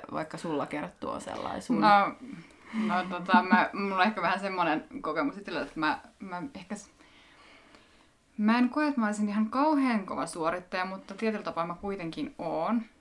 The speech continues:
Speaker 2: Ja siinä mielessä, että, että mä haluaisin tehdä asiat aina sillä niin kuin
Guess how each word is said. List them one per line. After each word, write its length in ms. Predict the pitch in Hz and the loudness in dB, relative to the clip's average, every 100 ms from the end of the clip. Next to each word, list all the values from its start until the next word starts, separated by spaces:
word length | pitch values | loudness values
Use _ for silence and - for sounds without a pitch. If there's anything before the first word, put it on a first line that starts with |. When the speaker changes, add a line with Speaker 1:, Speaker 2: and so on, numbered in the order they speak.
| _ _ _ _ _ - | _ _ _ _ _ -16
Speaker 2:
Ja 60 | 165 | -6
siinä 220 | 208 185 | -4 -2
mielessä, 460 | 175 160 165 170 156 | -2 -2 -4 -6 -8
että, 360 | 156 165 - - - _ - - - - - - - - | -6 -4 -4 -6 -20 _ -14 -14 -18 -20 -20 -20 -16 -8
että 260 | 165 - - _ - _ _ _ _ _ _ _ - - | -8 -8 -20 _ -20 _ _ _ _ _ _ _ -20 -8
mä 60 | |
haluaisin 260 | 220 220 196 | -2 -2 -2
tehdä 140 | 196 | 0
asiat 320 | 170 - 156 | 0 0 -4
aina 180 | 160 156 | -4 -6
sillä 240 | 160 156 147 | -6 -8 -6
niin 160 | 147 | -8
kuin 240 | 151 147 | -8 -10